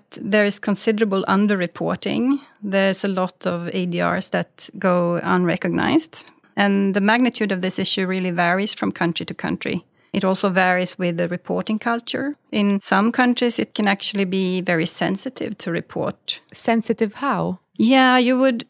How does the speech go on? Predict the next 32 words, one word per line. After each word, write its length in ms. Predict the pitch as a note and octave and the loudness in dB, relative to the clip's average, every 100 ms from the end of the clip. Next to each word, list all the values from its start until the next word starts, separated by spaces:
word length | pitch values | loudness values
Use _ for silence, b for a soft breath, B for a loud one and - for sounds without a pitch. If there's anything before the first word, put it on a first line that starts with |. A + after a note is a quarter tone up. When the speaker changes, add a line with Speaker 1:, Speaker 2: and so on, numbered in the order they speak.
| - | -2
Speaker 1:
as 260 | C4 B3+ | -2 0
a 60 | A#3+ | 0
doctor, 640 | A3+ B3 - - C4+ C4+ C4+ - | 0 -2 -4 2 2 2 -2 -4
you 180 | A3 A3+ | 2 4
might 580 | G#3+ G#3 G#3 _ - - | 4 4 2 _ -10 0
jeopardize 580 | - G#3 G#3+ G3 F#3+ F#3+ | 2 2 2 2 2 0
your 100 | F#3+ | 0
reputation 800 | F#3 - - G3+ D#4 - - F#3+ | -2 -4 -4 -2 -2 -2 -2 -2
by 500 | E3+ F#3+ F3 E3+ E3+ - | 2 4 4 2 0 0
letting 380 | F#3+ - F#3+ F3 | -2 0 -2 0
others 320 | F3+ G3 - | 0 0 0
know 300 | F3+ F#3 A#3 | 2 2 2
that 360 | F3+ F3 - - | -2 -4 -12 -10
you've 260 | F#3 F3+ | -6 -6
caused 320 | - F#3 F3+ - | -4 -4 -4 -4
harm 240 | F#3+ F#3+ | -2 -2
to 160 | - F#3+ | -4 -4
your 140 | F3 | -4
patient. 680 | - - - - - - - _ _ - | -6 -8 -6 -6 -6 -10 -16 _ _ -4
That's 260 | G3+ - | -2 0
a 60 | G3+ | 0
global 380 | G3 G3+ F#3+ F3 | 2 2 0 -2
issue, 440 | G3 - - F3+ | 0 0 0 -2
really, 400 | E3+ E3+ - - | -2 -4 -6 -6
to 580 | - F#3 F3 E3+ E3 F3 | -6 -4 -2 -2 -2 -2
ensure 400 | F3+ E3+ - F#3 | 0 2 2 0
that 400 | E3+ E3+ _ - - - | 0 -4 _ -16 -16 -8
the 180 | F#3 E3+ | 0 0
reporting 480 | E3+ - F#3 F3 | 0 -2 -2 -2
culture 640 | E3 - F3 F#3+ - A3 A#3 _ - | -4 -2 -2 -4 -4 -4 -4 _ -6
can 260 | G3+ F3+ | 2 2
be 380 | F3+ F3 E3 E3+ | 2 2 0 0